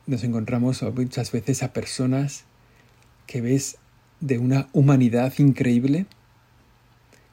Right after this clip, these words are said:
porque están movidas por la fe en Dios,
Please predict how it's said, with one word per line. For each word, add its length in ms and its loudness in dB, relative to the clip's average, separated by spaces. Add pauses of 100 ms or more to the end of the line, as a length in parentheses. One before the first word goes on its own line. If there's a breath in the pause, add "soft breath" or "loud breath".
(540)
porque 600 -2
están 440 -2
movidas 520 -2
por 260 -10
la 140 -6
fe 140 -10
en 120 -8
Dios, 440 -14